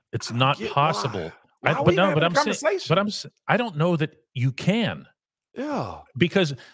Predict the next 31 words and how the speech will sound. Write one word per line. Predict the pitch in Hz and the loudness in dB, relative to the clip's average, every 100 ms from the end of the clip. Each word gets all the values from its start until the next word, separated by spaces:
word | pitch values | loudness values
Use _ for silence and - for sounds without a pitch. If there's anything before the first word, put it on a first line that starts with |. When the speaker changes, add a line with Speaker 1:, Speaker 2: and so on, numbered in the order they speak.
| _ | _
Speaker 1:
the | 147 | 0
only | 180 254 277 | 0 0 0
way | 226 | 0
you | 220 196 | 0 -2
could | - 117 | -4 -4
do | 180 196 | -2 0
that | 131 110 | 0 -2
is | 101 | -2
if | 107 | -4
you'd | 135 135 | -4 -4
say, | - 123 117 101 _ _ | -2 0 -2 -4 _ _
"All | 135 147 | 0 2
right, | 131 | 2
well, | 123 135 | 0 0
listen, | 170 - | -2 -4
the | 107 | -8
quarterback | - 165 156 143 | -4 -2 0 0
keeps | 120 151 120 | -2 -8 -6
the | - | -6
ball. | 95 160 135 117 - _ _ | 0 2 2 0 -6 _ _
The | - | -6
moment | 113 151 185 143 | 0 2 0 -2
he | 156 160 | -4 -2
comes | 156 147 120 | 0 -2 -2
to | 123 | -4
a | |
stop, | 98 - 139 123 - | -4 -2 0 0 -4
the | |
play | - 120 110 | -8 -4 -2
is | 98 | 0
over." | 139 170 104 73 | 0 0 -4 -10